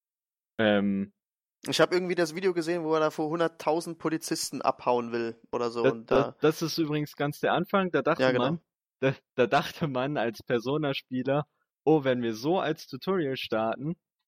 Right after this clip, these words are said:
Speaker 1: dass wir quasi", also das ist dann diese allererste Mission, fliehst du, schaffst es nicht, wirst gefangen genommen, ähm, kommst dann ins Verhör mit einer Frau, die dich halt verhört und, äh, während du ihr halt quasi deine ganze Geschichte erzählst,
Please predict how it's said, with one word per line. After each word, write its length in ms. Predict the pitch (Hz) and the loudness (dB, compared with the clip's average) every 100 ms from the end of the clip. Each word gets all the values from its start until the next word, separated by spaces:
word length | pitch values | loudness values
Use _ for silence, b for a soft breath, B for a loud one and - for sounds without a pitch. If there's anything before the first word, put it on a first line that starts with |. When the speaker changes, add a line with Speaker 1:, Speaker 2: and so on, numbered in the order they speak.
| _ | _
Speaker 1:
dass 280 | 123 120 - | 0 0 -2
wir 360 | 123 123 120 117 | 0 4 4 2
quasi", 500 | - 113 110 117 113 | 2 2 2 2 2
also 220 | 113 110 | 2 0
das 220 | 113 - | -4 -4
ist 180 | 131 - | -4 0
dann 360 | 113 110 101 - _ _ - | 0 0 -6 -10 _ _ -10
diese 340 | 113 117 117 | -2 2 4
allererste 460 | - 151 139 147 - | 4 4 2 0 -2
Mission, 440 | 123 - 139 147 | -6 -4 -4 -4
fliehst 440 | 151 - 160 180 - | -6 -4 -4 -4 -2
du, 260 | 180 185 - | 0 0 -4
schaffst 360 | - 151 - 160 | -2 0 0 -6
es 160 | - | -6
nicht, 200 | 156 151 | -6 -4
wirst 220 | 131 135 | -6 -6
gefangen 340 | - - 135 165 | -4 0 2 2
genommen, 400 | 165 165 175 170 _ _ _ _ - | 0 2 0 -4 _ _ _ _ 0
ähm, 440 | 123 120 120 113 - - | 2 4 0 -4 -10 0
kommst 280 | 143 143 - | 0 2 0
dann 160 | 135 | 0
ins 200 | 117 127 | 0 -4
Verhör 600 | - 123 139 160 185 185 - | 2 2 4 4 4 0 -2
mit 200 | 135 147 _ _ _ _ _ | -6 -6 _ _ _ _ _
einer 140 | 143 135 | -6 -6
Frau, 300 | - 143 147 | -2 -2 0
die 160 | 135 | -2
dich 180 | 127 123 | -6 -2
halt 180 | 131 123 | -2 0
verhört 500 | 120 120 147 180 175 _ _ _ _ _ | 2 2 4 2 0 _ _ _ _ _
und, 400 | 127 131 - - | -2 -2 -4 -2
äh, 400 | 123 123 120 113 | 0 2 2 0
während 340 | 135 143 139 | 0 0 0
du 120 | 156 160 | 2 2
ihr 220 | 143 151 | 4 2
halt 180 | 147 - | 0 0
quasi 360 | 131 127 131 | 0 0 0
deine 220 | 127 127 | -2 -2
ganze 320 | 120 131 143 139 | -2 -2 -4 -6
Geschichte 460 | 131 147 147 131 | -6 -4 -4 0
erzählst, 760 | 113 117 - 123 127 - - | 0 0 -2 -2 -2 -6 -20